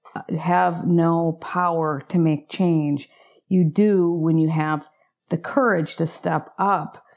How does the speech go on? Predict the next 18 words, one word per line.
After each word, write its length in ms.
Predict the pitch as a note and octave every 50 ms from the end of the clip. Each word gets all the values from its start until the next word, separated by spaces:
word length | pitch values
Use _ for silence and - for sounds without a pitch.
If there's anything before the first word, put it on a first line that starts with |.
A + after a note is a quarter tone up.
| _ _ _ _
when 260 | - F3+ F3 E3 E3
you 100 | D#3+ D#3+
have 300 | D#3+ F3 D#3+ D3+ D3+ D3+
the 100 | - D#3+
ability 440 | D#3 D3 D3 D#3+ D#3 D#3 D3+ D3 C#3+
to 120 | D3 C#3+
say 300 | - - - E3 D3+ D3
something 560 | C#3+ - - D#3+ D#3 D#3 F3 E3+ E3+ F#3 G#3 - _
or 100 | - E3+
do 260 | D#3+ D3 - D#3 D3+ D3
something. 440 | - - C#3+ C3+ C3+ C#3 C#3 C#3
The 80 | C#3+ D3
more 240 | D#3 D#3 E3 F#3 G#3
of 140 | A3+ G#3+ G3+
us 180 | G3+ G3 - -
that 200 | A3 G3+ F#3 -
do 160 | F#3+ F#3 F3
that, 400 | E3 D#3 D3+ D3+ D#3 D3+ -